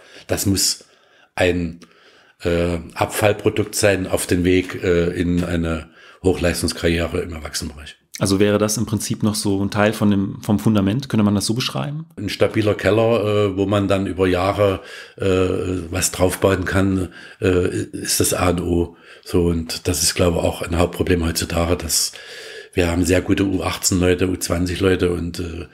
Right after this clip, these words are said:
Speaker 1: es sind sehr wenige, äh, gerade wenn ich jetzt die Jahrgänge so zweiundneunzig, dreiundneunzig, vierundneunzig sehe, da sind sehr, sehr wenig Athleten, die noch dabei sind oder die überhaupt international eine Rolle spielen.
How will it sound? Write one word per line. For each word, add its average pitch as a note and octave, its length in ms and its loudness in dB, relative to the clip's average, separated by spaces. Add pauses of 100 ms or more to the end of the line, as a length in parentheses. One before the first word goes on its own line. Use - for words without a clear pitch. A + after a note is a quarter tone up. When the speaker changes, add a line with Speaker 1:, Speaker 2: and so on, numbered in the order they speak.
(380)
Speaker 1:
es - 160 -8
sind F2 180 2
sehr F#2 220 4
wenige, F#2 460 4 (360)
äh, F2 240 2 (180)
gerade E2+ 300 0
wenn E2+ 100 2
ich E2+ 80 0
jetzt E2+ 200 -2
die F2+ 80 0
Jahrgänge F2 500 0
so E2+ 240 0
zweiundneunzig, F2 640 2
dreiundneunzig, F2 420 0
vierundneunzig F2 580 0
sehe, F2 200 0
da E2+ 240 -6 (240)
sind F2 240 0
sehr, F2+ 180 4
sehr F2 220 2
wenig F2 220 2
Athleten, F2 500 -2 (140)
die - 80 2
noch E2+ 180 0
dabei E2+ 320 2
sind F#2+ 320 -2 (240)
oder F2+ 220 4
die G2 100 2
überhaupt F2 280 0
international E2+ 540 -2
eine E2 80 -4
Rolle D#2+ 160 -8
spielen. D2+ 300 -14